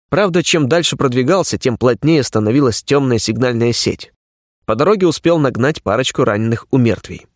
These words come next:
Судя по характеру увечий, мертвяки пострадали от кислоты. Они плелись, прихрамывая и неуклюже подволакивая конечности.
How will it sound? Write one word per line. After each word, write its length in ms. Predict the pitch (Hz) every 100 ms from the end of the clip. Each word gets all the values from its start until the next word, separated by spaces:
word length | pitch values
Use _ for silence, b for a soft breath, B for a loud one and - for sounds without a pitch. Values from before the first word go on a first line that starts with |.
| _ _
Судя 320 | - 240 202
по 100 | 175
характеру 480 | 147 131 156 - 135 -
увечий, 500 | 127 160 - 160 139 _
мертвяки 480 | 113 147 156 175 233
пострадали 600 | 220 160 - 120 131 147
от 200 | - -
кислоты. 540 | - 120 123 - - - _ _ _ _ _ _ _ _ -
Они 240 | - 220
плелись, 460 | 180 175 190 170 -
прихрамывая 640 | 147 139 160 170 147 143
и 120 | 135
неуклюже 580 | 139 135 123 139 175 147
подволакивая 720 | 139 123 113 135 143 127 123
конечности. 720 | 120 120 123 - 98 - -